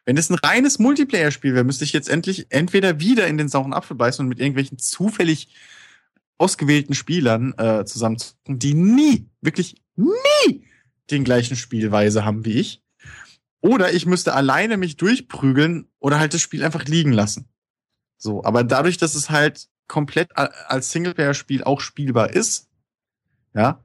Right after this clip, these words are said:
konnte ich jetzt trotzdem meine achtzig Stunden mittlerweile da drin in aller Ruhe versenken.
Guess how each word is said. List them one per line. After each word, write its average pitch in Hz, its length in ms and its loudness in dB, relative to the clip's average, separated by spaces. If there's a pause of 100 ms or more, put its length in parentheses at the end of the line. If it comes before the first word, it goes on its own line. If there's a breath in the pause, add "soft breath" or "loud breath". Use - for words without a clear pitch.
konnte 151 220 0
ich 156 80 -2
jetzt - 280 -4
trotzdem 233 400 0
meine 135 340 2
achtzig 120 320 -4
Stunden 113 340 -4
mittlerweile 104 440 -2
da 101 100 0
drin - 180 -8
in 107 140 -4
aller 107 180 2
Ruhe 104 240 0
versenken. 98 600 -2